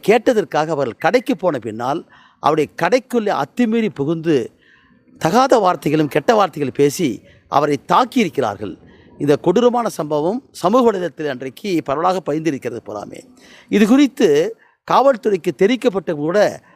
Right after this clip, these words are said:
அவர்கள் உடனடியாக நடவடிக்கை எடுக்கவில்லை. அதற்கு பின்புதான் சங்கீதா அவர்களே நேரடியாக சென்று இதற்காக புகார் கொடுத்திருக்கிறார்கள். அந்த புகாரிலும் கூட சாதாரண வழக்காக டூ நைன்டி ஃபோர் பி த்ரீ டுவெண்ட்டி த்ரீ என்று சொல்லக்கூடிய இந்திய தண்டனை சட்டத்திலே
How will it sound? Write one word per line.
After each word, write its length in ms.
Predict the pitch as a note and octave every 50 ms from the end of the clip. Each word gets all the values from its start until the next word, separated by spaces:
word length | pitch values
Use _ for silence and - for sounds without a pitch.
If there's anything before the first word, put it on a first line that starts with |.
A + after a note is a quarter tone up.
| _
அவர்கள் 280 | - - E3 F3+ F#3 E3+
உடனடியாக 680 | D#3 D3+ E3 G3+ G#3 A3+ A3+ A3 G#3+ G#3+ G3+ E3 D3 - -
நடவடிக்கை 420 | - D#3+ F#3 G3+ G3+ G3 - D#3
எடுக்கவில்லை. 460 | C#3 - - B2 A#2+ A#2+ A#2 A2+ G#2 - _ _ _ _ _
அதற்கு 320 | - - C#3+ D#3 C3+ D3+
பின்புதான் 680 | - - F3+ F#3+ F#3+ A#3 A3 F3 F#3 F#3+ G#3 A#3+ C4+ _ _ - -
சங்கீதா 320 | D3 E3+ G3 G3+ A3+ G#3+
அவர்களே 520 | G#3+ F3+ D#3+ C#3+ E3 E3 F#3 G#3 G#3+ A3 - _ _ _ _
நேரடியாக 440 | - B2 D#3+ F#3 F3+ F#3 F3+ F3 E3
சென்று 280 | - - C#3+ D3 D3+ F3
இதற்காக 600 | D3 D3 C3 - C#3+ C#3 D3+ D3+ F3+ D#3+ C#3+ B2 - - -
புகார் 240 | - E3+ F#3 F#3
கொடுத்திருக்கிறார்கள். 720 | E3+ C#3+ A#2+ A#2 B2+ A#2 - A#2+ A2 G#2+ G#2+ A#2 A#2 - - - - - - -
அந்த 240 | - D3 E3 E3+ D#3 -
புகாரிலும் 380 | F3+ F3 A3 A#3 A3+ G#3+ G3+ E3
கூட 440 | - - D#3+ E3 G#3+ A#3 D#3 F#2+ - - - - _
சாதாரண 600 | - - - F#3+ G#3+ A#3 A3+ B3 B3+ C4 C4 C4
வழக்காக 800 | G3 E3 E3 E3+ - - D#3 C3+ A2+ A#2+ C#3 D#3 - - _ _ _ _ _ _ _ _ -
டூ 140 | A3 C4
நைன்டி 240 | B3+ B3 A#3 F3 F#3+ C#3+
ஃபோர் 160 | - F3 E3 C3+ B2
பி 240 | B2+ G3+ A3+ F#3 - -
த்ரீ 100 | F#3+ A#3 A3+ E3
டுவெண்ட்டி 220 | G3+ F3+ D#3 C#3+ -
த்ரீ 40 | E3+ D3
என்று 80 | C#3
சொல்லக்கூடிய 640 | B2+ - C3+ C3 - - C3+ C3+ C#3+ C3+ B2+ A#2+ - - - - - -
இந்திய 300 | - D#3 G3+ G#3 B3+ A#3+
தண்டனை 260 | G3+ G3 F3+ F3+ F#3+ D#3+
சட்டத்திலே 600 | - C#3+ B2 C#3+ C3+ - D3+ C#3+ E3 D#3+ B2+ A2